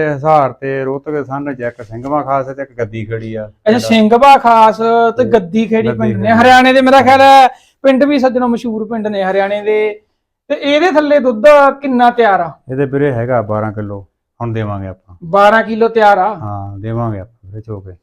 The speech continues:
Speaker 2: ਅੱਛਾ, ਦੋ ਡੰਗ, ਚਾਰ ਡੰਗ, ਇਹਦੀ ਵੀ ਤਸੱਲੀ ਕਰਾ ਕੇ
Speaker 1: ਹਾਂ,
Speaker 2: ਦੇਵਾਂਗੇ।
Speaker 1: ਪਰ ਆਪਾਂ ਜਦੋਂ ਕਹਤਾ ਵੀਰੇ ਅਗਲੇ ਨੇ ਰੁਪਈਏ ਲਾਉਣੇ ਆ, ਹਨਾ,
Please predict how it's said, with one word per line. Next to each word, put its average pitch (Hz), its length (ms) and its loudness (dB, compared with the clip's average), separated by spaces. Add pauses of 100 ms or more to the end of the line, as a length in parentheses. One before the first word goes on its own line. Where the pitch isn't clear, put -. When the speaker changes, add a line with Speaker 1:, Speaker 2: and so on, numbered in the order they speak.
(240)
Speaker 2:
ਅੱਛਾ, 196 160 -2
ਦੋ 220 300 4
ਡੰਗ, 214 200 2
ਚਾਰ 220 320 4
ਡੰਗ, 240 160 2
ਇਹਦੀ 294 200 6
ਵੀ 285 100 -2
ਤਸੱਲੀ 247 340 -2
ਕਰਾ 233 180 2
ਕੇ 220 120 -10
Speaker 1:
ਹਾਂ, 127 100 -2
Speaker 2:
ਦੇਵਾਂਗੇ। 131 260 0
Speaker 1:
ਪਰ 151 100 4
ਆਪਾਂ 165 200 0
ਜਦੋਂ 180 160 -2
ਕਹਤਾ 175 240 0
ਵੀਰੇ 170 180 -2
ਅਗਲੇ 160 180 -4
ਨੇ 160 60 -4
ਰੁਪਈਏ 147 380 -4
ਲਾਉਣੇ 139 260 -4
ਆ, 135 80 -8
ਹਨਾ, 156 120 -4